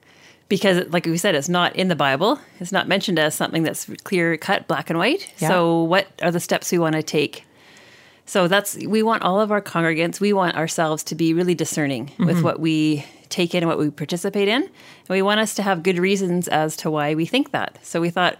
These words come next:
Speaker 1: just walking through that process of how Thalia and I evaluated this question would be a good one.
Speaker 2: Yeah. And you have it in the format of some flags that come up for you when you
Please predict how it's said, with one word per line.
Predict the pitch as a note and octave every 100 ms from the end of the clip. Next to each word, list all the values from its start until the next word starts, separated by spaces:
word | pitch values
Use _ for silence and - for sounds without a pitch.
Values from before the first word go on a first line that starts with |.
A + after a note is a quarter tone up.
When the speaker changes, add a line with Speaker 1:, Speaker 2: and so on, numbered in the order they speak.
| _
Speaker 1:
just | - F#3
walking | F3+ F3 F#3 G3+
through | F#3+ - F3+
that | D#3+ -
process | - F#3+ F3+ - D3 D#3
of | D#3+
how | F3 E3 E3 E3+ - - - - -
Thalia | F#3 F3+ E3+
and | D#3+
I | D3+
evaluated | D#3 D#3 D#3+ E3 D#3 D3
this | C3+
question | - A3+ A3+ - C#3 E3+
would | D#3+ D3
be | D3+
a | D#3
good | A#3
one. | G3+ C3 C3+ - -
Speaker 2:
Yeah. | A#3 G3 - -
And | G3 G#3+
you | C4
have | B3+ A3
it | -
in | G3 F#3+
the | F3+ E3+
format | - G3 F#3+ F3+ -
of | F3 E3+
some | - F#3
flags | - G3+ G#3 A3 G#3
that | F#3+
come | - F#3+ F#3
up | F3+ -
for | F3
you | E3+ D#3+ D3 D3+ - - -
when | F#3+ A3 G#3+
you | F#3+ G3 G3